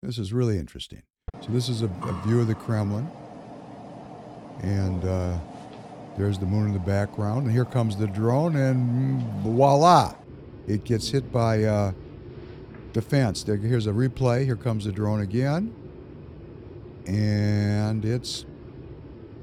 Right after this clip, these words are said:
eliminated. Thank you, Tanner. That building,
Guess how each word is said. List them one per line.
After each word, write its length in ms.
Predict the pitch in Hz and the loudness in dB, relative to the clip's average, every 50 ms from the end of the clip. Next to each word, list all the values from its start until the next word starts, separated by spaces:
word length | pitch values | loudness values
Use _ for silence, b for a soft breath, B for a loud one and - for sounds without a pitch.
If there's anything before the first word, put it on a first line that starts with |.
| - 107 | -4 0
eliminated. 600 | 127 151 185 208 214 190 160 110 - - - - - - - - - - - - - - - - - - - - | 2 4 4 4 4 4 2 2 0 -4 -10 -16 -16 -16 -16 -16 -16 -16 -16 -16 -16 -16 -16 -16 -16 -16 -8 -2
Thank 260 | - 127 127 127 - | 2 2 2 2 2
you, 80 | - - | 0 -2
Tanner. 260 | - - - - - - - - - - - - - - _ _ _ _ _ _ _ _ _ _ _ _ _ _ _ _ _ - | -2 -4 -4 -6 -6 -8 -10 -12 -14 -14 -16 -18 -20 -20 _ _ _ _ _ _ _ _ _ _ _ _ _ _ _ _ _ 0
That 200 | 143 170 180 - | 0 0 2 2
building, 560 | - 180 185 190 185 151 120 117 127 151 160 | 2 4 4 4 4 4 4 4 2 0 -2